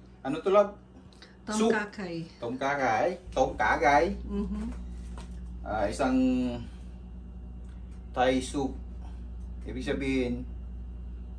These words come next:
Speaker 1: chicken na isa coconut, ano, di ba?
Speaker 2: Yeah.
Speaker 1: Coconut milk. So, andito po mga recipe.
Speaker 2: So,
Speaker 1: Yan.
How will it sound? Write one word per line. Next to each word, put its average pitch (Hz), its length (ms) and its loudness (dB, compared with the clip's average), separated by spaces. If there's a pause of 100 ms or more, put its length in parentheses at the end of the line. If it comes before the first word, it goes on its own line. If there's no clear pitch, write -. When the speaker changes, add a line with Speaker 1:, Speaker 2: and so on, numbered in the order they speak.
(180)
Speaker 1:
chicken 123 880 2
na 120 160 4 (1200)
isa - 160 -6
coconut, 123 480 0 (400)
ano, 113 320 -6
di - 80 -10
ba? 113 240 -4
Speaker 2:
Yeah. 170 320 -8 (160)
Speaker 1:
Coconut 143 400 -4
milk. 104 280 -6 (1000)
So, 117 80 0
andito 131 240 -2
po 135 160 0
mga 127 240 2
recipe. 202 720 0 (2500)
Speaker 2:
So, 180 520 -6
Speaker 1:
Yan. 87 440 -2